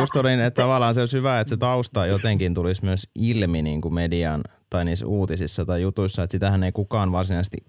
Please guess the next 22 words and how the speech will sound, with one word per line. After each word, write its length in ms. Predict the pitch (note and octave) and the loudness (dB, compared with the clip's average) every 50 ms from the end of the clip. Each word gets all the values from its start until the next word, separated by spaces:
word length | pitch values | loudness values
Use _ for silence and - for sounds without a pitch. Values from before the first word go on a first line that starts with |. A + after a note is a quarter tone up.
| _ | _
kerro 440 | - B2+ B2 B2+ B2 A2 G2 F#2+ F2 - - - | -2 0 2 2 2 0 0 -2 -2 -4 -4 -4
tai 180 | E2+ E2+ E2 - | -4 -4 -4 -4
avaa, 440 | - F#2 G#2 G2+ A2+ G#2+ F#2+ F2 E2 | -2 -2 -2 0 0 0 2 0 0
että 120 | D#2 E2+ | -2 -2
okei, 220 | E2+ - - F2+ F2 | -4 -2 -2 -2 0
mitä 240 | F#2 G2 - G2+ | 0 0 0 0
se 120 | G2 G2+ F2 | 0 -2 -2
pitää 300 | - F2 - - F2 F2 | -4 -4 -4 -2 -2 -2
sitten 200 | F#2 - F2+ F2 | -2 -2 -4 -2
niinku 180 | E2+ E2 - | -2 -4 -4
sisällään. 540 | G2 - A#2+ A2+ C#3 B2 G2+ F2 D#2 C#2+ C2+ | -4 -4 -2 -2 0 0 0 0 -2 -2 -4
Että 80 | E2+ - | -4 -6
sit 140 | F#2 F2+ G2 | -4 -4 -2
jos 140 | F#2+ - | -4 -2
sen 140 | - F#2+ F#2 | 0 0 0
joku 240 | F#2+ F#2+ - A2 G2 | 0 0 0 -2 -2
pystyisi 420 | - F#2+ F#2 - - F#2+ F#2+ - - - | -2 -2 -2 -2 -2 -4 -4 -4 -4 -2
avaamaan 440 | G2+ A2+ A#2 A#2+ G#2+ F#2+ F2+ F2 | -2 0 2 2 2 2 2 0
ja 60 | F2 F#2+ | 0 -2
selittämään 640 | - B2 A#2 A2+ A2+ G#2+ - - F2 D#2+ D#2 D#2+ | -2 -2 -2 0 -2 -2 -2 -4 -4 -2 -2 -4
jotenkin 300 | D#2+ D2 F2 F2 D#2+ E2 | -4 -2 -2 -2 -2 0
järkiperäisesti, 920 | F2+ F#2 F#2+ F#2+ E2+ E2+ - E2+ D#2+ D#2 D#2+ F2+ D#2 - - - - D#2 | 0 0 0 0 -2 -4 -4 -4 -4 -4 -4 -4 -6 -8 -8 -8 -8 -10